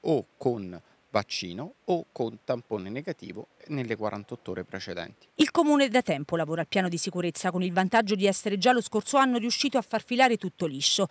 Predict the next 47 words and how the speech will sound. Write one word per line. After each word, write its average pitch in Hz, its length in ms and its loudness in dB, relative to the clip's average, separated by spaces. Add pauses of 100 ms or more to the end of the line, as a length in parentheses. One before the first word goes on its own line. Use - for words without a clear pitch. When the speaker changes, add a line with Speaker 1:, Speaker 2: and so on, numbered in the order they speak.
(160)
Speaker 2:
Intanto 175 480 2
a 139 40 -6
Colle 233 260 2
Maggio 226 300 4
si 247 140 -2
sta 269 160 2
montando 254 460 4
il - 80 -4
parco 285 300 4
per 202 120 2
gli 202 140 -2
spettacoli 165 640 0
e 185 40 6
anche 190 220 2
la 170 120 0
copertura 180 500 -2
che - 80 -10
eviterà 180 320 0
di 190 80 2
rovinare 196 400 2
l'erba 165 320 2
del 165 180 -4
prato 170 260 0
antistante 175 520 -2
la 180 140 0
Basilica. 143 580 -4 (680)
E 247 120 0
qui 359 180 2
davanti 302 320 2
alla 285 140 2
Basilica 285 500 2
di 254 120 -6
Colle 294 280 2
Maggio 302 400 2
fervono 320 680 2
i 254 180 0
preparativi. 247 760 0
Come 262 240 0
vedete, 294 400 2
gli 254 80 0
operai 262 480 4
alle 226 140 0
nostre 240 320 -4
spalle 254 480 0
stanno 254 440 0
montando 226 760 0
le, 233 280 4